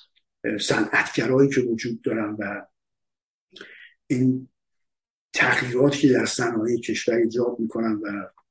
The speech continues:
هزاران نفر استخدام می‌کنن و حقوقای خیلی قابل ملاحظه‌ای هم بهشون می‌دن و این، این، این نتیجه بازار آزاده، این نتیجه بخش خصوصیه که می‌تونه از نظر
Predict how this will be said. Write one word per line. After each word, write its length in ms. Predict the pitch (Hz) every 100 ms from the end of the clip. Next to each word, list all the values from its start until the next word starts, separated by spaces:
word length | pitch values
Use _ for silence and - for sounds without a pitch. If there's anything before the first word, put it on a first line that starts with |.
| - -
هزاران 560 | 123 123 120 131 127
نفر 260 | 113 - 120
استخدام 680 | 113 - 113 - 123 120 113
می‌کنن 480 | 110 110 107 107 - - - - - _ -
و 340 | 113 110 107 - - _ _ _ _
حقوقای 520 | 113 117 123 120 131
خیلی 440 | 131 120 117 113 110 110 107 104
قابل 300 | 123 113 107
ملاحظه‌ای 560 | 110 113 110 107 139 135
هم 120 | 117
بهشون 380 | 113 110 - 127
می‌دن 300 | 131 - - _ -
و 320 | 98 107 101
این، 300 | 104 110 110 - - - - - _
این، 180 | 110 104 -
این 240 | 120 120
نتیجه 580 | - - 123 120 127 127
بازار 480 | 113 110 117 117 113
آزاده، 720 | 117 110 117 127 131 127 127 _ - - - -
این 200 | 117 117
نتیجه 460 | 101 - 104 120
بخش 320 | 120 123 - 117
خصوصیه 760 | - 120 - 123 - 151 127
که 120 | - 110
می‌تونه 320 | 110 - 101
از 140 | 101
نظر 100 | 110